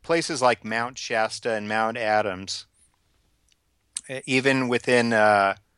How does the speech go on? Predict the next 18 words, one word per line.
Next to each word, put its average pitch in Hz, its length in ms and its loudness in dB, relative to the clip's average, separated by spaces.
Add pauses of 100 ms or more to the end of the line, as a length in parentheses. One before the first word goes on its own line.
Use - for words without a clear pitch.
(340)
uh, 110 240 4
Native 135 300 2
American 127 500 0
folklore, 101 840 -6 (240)
so - 160 -4
we're 123 120 4
talking 123 560 0
maybe 113 520 -4
a 110 60 -20
few 123 240 -4
hundred 117 260 -2
years 123 320 -2
ago, 98 380 0 (640)
they 120 260 4
would, 120 300 0
they 120 200 2
talked 147 400 0
about, 117 480 2